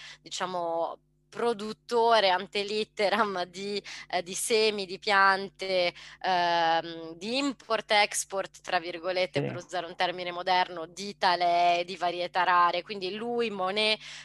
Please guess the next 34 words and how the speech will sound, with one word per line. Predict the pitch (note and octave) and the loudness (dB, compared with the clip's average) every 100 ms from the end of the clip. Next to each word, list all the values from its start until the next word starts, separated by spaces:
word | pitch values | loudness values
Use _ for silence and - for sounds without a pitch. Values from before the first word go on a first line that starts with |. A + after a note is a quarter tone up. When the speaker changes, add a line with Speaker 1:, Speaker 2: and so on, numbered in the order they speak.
| - | -10
Speaker 1:
tutti | C#4 - A#3+ | -10 -6 -2
loro, | G#3+ G#3+ A#3 A#3+ | 2 4 4 4
c'è | - | 0
un | F#3+ | -2
grande | F#3+ G#3+ A3+ G#3 | 2 2 2 0
scambio | G#3 - G#3 F#3+ F3+ | -4 2 2 2 0
epistolare, | F3+ F#3+ - A#3 G#3 G#3+ G#3+ | -10 -12 -2 6 6 8 4
un | F#3+ | 2
grande | F#3+ F#3+ G#3+ | 0 2 -2
scambio | - F#3+ F3 F3 | -2 -4 -4 -6
di | E3 | -12
piante, | E3+ G#3+ G3 G3 F#3 | -2 2 2 0 -10
di | D#3 | -6
varietà, | D#3+ D#3+ E3+ - F3+ | -6 -4 0 4 4
l'orchidea | E3+ E3 - F3 E3+ | 2 -6 -10 -4 -4
di | F3 | -6
cui | - F3 | -12 -14
vi | E3 | -12
parlavo | D#3 E3+ E3+ D#3+ | -8 -4 -4 -6
prima, | D#3 G#3+ G#3 F#3+ E3+ | -6 -2 0 2 0
le | F3 | -2
ninfee | F#3 F#3 F3 G3+ F3+ | -4 -6 -6 -2 -2
di | F3 | -4
Monet, | F3 F3+ F#3+ G3+ G#3 | -8 -4 0 0 0
che | - | -2
lui | F3 F3+ F#3+ - - | -8 -6 -6 -8 -18
si | - G3+ | -12 -10
farà | - F#3+ F3+ | -2 2 4
arrivare | F3+ F3 F3+ G#3+ G#3+ F3+ | 4 0 2 6 8 6
appositamente | E3+ - E3 E3+ F#3 F#3 G#3 A3 F#3 | 2 -2 -12 -6 -4 -2 -4 -2 -6
per, | - F#3+ F#3+ G3 F#3+ | -4 0 2 4 2
appunto, | F#3 - F3+ F#3 F#3+ | 0 -4 -14 -10 -10
il | D#3+ | -10
suo, | - - F3+ | -12 -6 -2